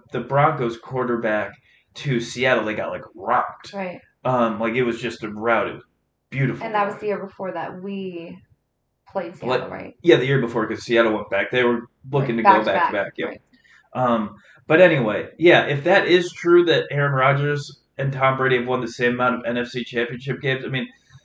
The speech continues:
Speaker 1: that does just suck for Rodgers.
Speaker 2: Yeah.
Speaker 1: I mean, it, that is, 'cause, I mean, he's a good, he's a great quarterback. I always thought he was kinda overrated.
Speaker 2: Mm-hmm.
Speaker 1: Like, it goes,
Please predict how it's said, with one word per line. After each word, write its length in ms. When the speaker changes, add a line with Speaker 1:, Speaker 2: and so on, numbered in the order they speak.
Speaker 1:
that 360
does 280
just 380
suck 260
for 180
Rodgers. 400
Speaker 2:
Yeah. 300
Speaker 1:
I 80
mean, 300
it, 260
that 320
is, 200
'cause, 300
I 80
mean, 140
he's 340
a 220
good, 460
he's 160
a 60
great 360
quarterback. 560
I 300
always 340
thought 220
he 60
was 160
kinda 360
overrated. 600
Speaker 2:
Mm-hmm. 300
Speaker 1:
Like, 180
it 100
goes, 420